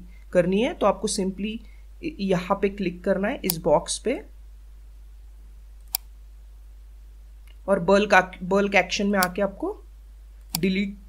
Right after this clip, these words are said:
सिलेक्ट करके अप्लाई कर देना है, यहाँ से आपको ओके कर देना है।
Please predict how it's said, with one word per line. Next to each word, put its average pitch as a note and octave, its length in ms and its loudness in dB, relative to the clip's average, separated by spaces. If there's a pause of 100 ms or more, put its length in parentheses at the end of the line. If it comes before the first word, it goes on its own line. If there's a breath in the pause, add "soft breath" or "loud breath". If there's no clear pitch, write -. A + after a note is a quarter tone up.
(120)
सिलेक्ट F3 360 -4
करके F#3 260 -2 (400)
अप्लाई F3+ 280 6
कर D#3 160 -2
देना C#3 220 -6
है, C#3 140 -14 (800 soft breath)
यहाँ F3 120 0
से F3 140 -4
आपको - 200 0
ओके G#3+ 300 0
कर F3 180 0
देना D3+ 200 -6
है। - 120 -16